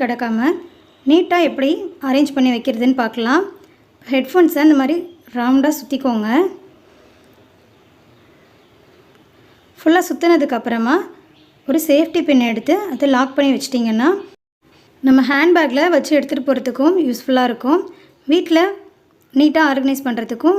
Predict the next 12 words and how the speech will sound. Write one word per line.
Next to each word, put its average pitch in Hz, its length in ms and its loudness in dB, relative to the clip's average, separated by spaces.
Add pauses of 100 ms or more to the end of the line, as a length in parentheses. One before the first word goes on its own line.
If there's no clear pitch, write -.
(100)
யூஸ்ஃபுல்லாக 233 400 -2
இருக்கும். 269 280 -2
ட்ரை 247 200 0
பண்ணி 254 220 0
பாருங்க. 220 280 -4 (160)
ரொம்பவே 247 340 0
யூஸ்ஃபுல்லான 226 420 -4
டிப்பு. 208 240 -4 (720)
ஹேண்ட்பேக்கில் 285 560 2
நம்ம 269 140 2 (460)
ஹெட்ஃபோன்ஸ்லாம் 269 540 -2
வச்சுட்டு 269 300 -2